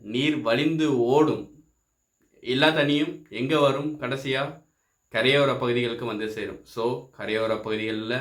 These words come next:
ஆற்றுப்படுக்கைகளுக்கு பக்கத்துல வாழ்ற மக்கள் கிளம்பி வந்துருங்க. உறவினர் வீட்டுக்கு போங்க ஒரு நாளைக்கு, அப்படி இப்படி வந்துருங்க.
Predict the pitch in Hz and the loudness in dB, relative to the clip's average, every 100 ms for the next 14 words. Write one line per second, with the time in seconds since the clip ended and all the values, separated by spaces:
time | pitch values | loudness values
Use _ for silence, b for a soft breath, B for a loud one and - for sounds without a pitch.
0 | - - 104 117 107 104 104 107 104 101 | -4 -4 -4 -6 -8 -8 -6 -6 -6 -8
1 | - 98 113 - 110 101 101 117 120 113 | -10 -8 -8 -6 -6 -4 0 0 0 -2
2 | 101 107 120 123 151 B B B B - | -2 -4 -2 -2 -2 B B B B -6
3 | 110 127 139 131 120 120 120 120 131 139 | 0 2 2 2 2 2 2 2 2 -2
4 | 110 110 117 120 113 110 113 107 110 113 | -8 -4 0 0 -2 -4 -6 -6 -6 -4
5 | 107 107 110 110 117 120 120 - _ _ | -4 -2 -2 -4 -4 -4 -4 -12 _ _
6 | - 101 107 117 117 127 110 110 113 | -12 -6 -4 -2 0 0 0 -2 -4